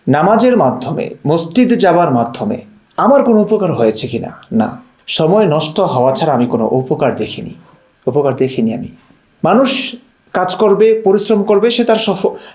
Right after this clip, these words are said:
আহ, ফল ভোগ করবে, সফলতা পাবে। সব কিছুই হয় মানুষের প্রচেষ্টার মাধ্যমে। হ্যাঁ, কখনো আকস্মিকভাবে আমাদের কিছু, আহ, মিলে যায়,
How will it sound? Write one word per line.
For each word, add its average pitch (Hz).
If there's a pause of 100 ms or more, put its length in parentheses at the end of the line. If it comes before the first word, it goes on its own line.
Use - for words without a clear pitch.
(120)
আহ, 139
ফল 180
ভোগ 165
করবে, 101 (340)
সফলতা 170
পাবে। 107 (500)
সব 240
কিছুই 262
হয় 208
মানুষের 165
প্রচেষ্টার 156
মাধ্যমে। 113 (480)
হ্যাঁ, 208
কখনো 185
আকস্মিকভাবে 165
আমাদের 156
কিছু, 156 (540)
আহ, 135
মিলে 185
যায়, 139